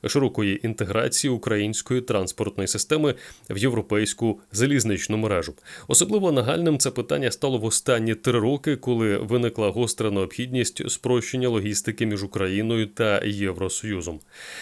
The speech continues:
За цей час українською стороною спільно з європейськими партнерами було публічно представлено низку проєктів, а також збудовано окремі ділянки Євроколії.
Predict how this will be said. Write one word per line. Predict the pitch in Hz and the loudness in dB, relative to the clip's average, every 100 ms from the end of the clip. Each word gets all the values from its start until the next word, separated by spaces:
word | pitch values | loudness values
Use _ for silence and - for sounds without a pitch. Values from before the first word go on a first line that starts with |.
| 180 110 | -6 -2
За | 120 | 0
цей | 202 202 | 0 0
час | 185 - | 0 0
українською | 139 156 147 - 143 | 0 0 0 0 0
стороною | 123 - 135 151 156 | 2 2 2 2 2
спільно | - - 135 127 | 2 0 0 2
з | 101 | 2
європейськими | 113 123 123 113 - 113 | 2 2 2 0 2 -2
партнерами | 110 113 104 123 143 123 | 0 0 0 -2 2 2
було | 104 120 113 | 0 0 -2
публічно | - 113 123 123 113 | -4 -2 -2 0 -2
представлено | 110 104 - 117 113 110 | 0 0 2 2 2 2
низку | 110 - 110 | 0 -2 -6
проєктів, | - 113 107 - - 131 | 0 2 2 0 0 2
а | 110 | 2
також | 104 - 127 131 - | 0 -2 -2 -2 -2
збудовано | 98 101 156 139 127 143 | -4 0 0 0 0 2
окремі | 131 135 - 120 113 123 | 0 -2 0 2 2 0
ділянки | 127 131 95 90 - | 0 2 2 0 -4
Євроколії. | 104 92 85 98 - 110 85 76 | -2 -2 -2 -4 0 0 0 -4